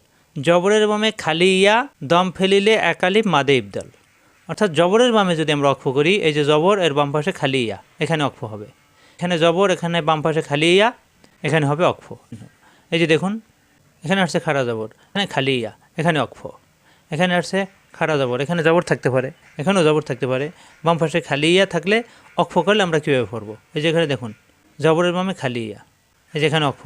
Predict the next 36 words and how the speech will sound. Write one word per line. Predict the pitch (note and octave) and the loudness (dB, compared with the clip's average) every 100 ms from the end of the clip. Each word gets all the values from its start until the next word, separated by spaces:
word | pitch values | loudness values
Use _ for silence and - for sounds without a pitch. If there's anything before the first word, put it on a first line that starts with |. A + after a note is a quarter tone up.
| A2 | -12
হবে। | G#2+ G#2+ | -12 -14
তো | C#3 | -4
জবরের | E3 F#3 G#3+ G#3+ | -2 0 -2 -2
বামে | G3+ G3 | -6 -4
খালি | D3+ D3+ F3 | -2 0 2
ইয়া | F#3 F#3 | 2 -2
থাকলে | G3+ G#3+ - | -2 -2 0
অকফ | E3 - E3+ | -2 0 2
করলে | G3 G3 F3+ | 4 4 2
আমরা | E3+ | 0
কীভাবে | F3+ D3+ A2+ | 2 2 2
পড়বো? | A2+ G#2 A2 - - - - | -4 -8 -16 -20 -20 -20 -12
আজকের | D#3 - F3+ | -8 -4 -2
ক্লাসে | F#3+ F#3 A3 G#3+ | 2 2 4 4
এই | F3 E3 | 2 2
মাদে | E3 E3 F3 | 0 4 2
ইবদাল | D#3 F#3 G#3 A#3 - _ _ _ - | 2 2 2 0 -4 _ _ _ -10
থামার | - F3+ G3 F#3 | -2 2 2 2
জায়গায় | G3 A3+ C4 - _ - B2 | 4 2 2 -6 _ -6 2
জবরের | F3 G#3+ A#3+ A#3 | 2 4 2 2
বামে | A3+ A3+ - | 2 0 0
খালি | D#3 F3 G#3 | 0 4 4
ইয়া | G#3 | 4
থাকলে | G3+ A3+ G#3+ F#3 | 0 2 2 2
সেখানে | D#3+ F3 F#3 F#3+ | -2 -2 0 -2
অকফ | - G3 | 2 2
হলে | G#3 A3 | 2 2
কীভাবে | F#3+ F3 E3 | 2 2 2
পড়তে | F3 F#3+ | -2 2
হয়, | G3+ G#3+ E3+ | 2 2 0
পানির | F3+ A3+ A3 G3 | 0 2 0 -2
মতো | F#3 - | -4 0
সহজ | E3 D#3 | 0 2
করে | E3 D#3+ | -2 -4
শেখানোর | D3+ D3+ D3+ C#3+ | -2 -2 -2 -4
চেষ্টা | D#3+ - | -6 -4